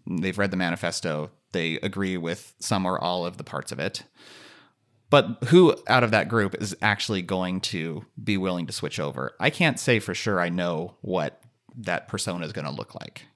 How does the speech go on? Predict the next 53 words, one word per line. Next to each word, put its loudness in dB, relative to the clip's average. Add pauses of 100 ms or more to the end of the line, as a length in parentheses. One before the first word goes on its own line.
(440)
Like, 6
I 8
also 8
look 8
at 6
it -2
from 6
the 6
angle 4
of 2
what 4
is 4
it 0
costing -2
me -2
to -4
have 0
more 0
people -4
getting -4
their -4
hands -6
on -6
the -6
product? -10 (500)
And 0
to 0
me, 10
like, 2
the 2
big, 0 (200)
the, 2 (140)
the -10
potential 2
costs 0
that -6
stand -4
out -6
are -2 (480)
load 4
on 4
the 2
servers. 0
Like, -2 (100)
I -2
could -6
run 2
into -4
a -4
scaling 8
challenge 6
early 4
on 4